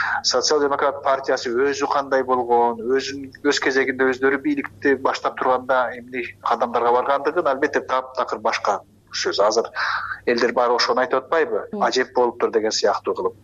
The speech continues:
Э, менимче бир нерсени бир не-, экинчи нерсеге аралаштырып салганыбыз такыр туура эмес да. Азыр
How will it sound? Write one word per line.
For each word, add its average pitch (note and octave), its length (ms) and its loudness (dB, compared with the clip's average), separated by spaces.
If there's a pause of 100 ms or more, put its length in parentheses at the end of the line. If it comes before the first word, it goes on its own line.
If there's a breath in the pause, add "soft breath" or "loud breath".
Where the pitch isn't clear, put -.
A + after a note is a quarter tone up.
(180)
Э, G2 240 0
менимче C#3 400 0
бир C#3 340 -4
нерсени C#3 400 2
бир C3+ 160 -6
не-, C3 380 2
экинчи - 240 -2
нерсеге A#2+ 280 2
аралаштырып B2 440 0
салганыбыз A#2+ 440 0
такыр - 280 -2
туура G#2+ 220 2
эмес - 220 -2
да. - 100 -8 (680 loud breath)
Азыр A#2 340 0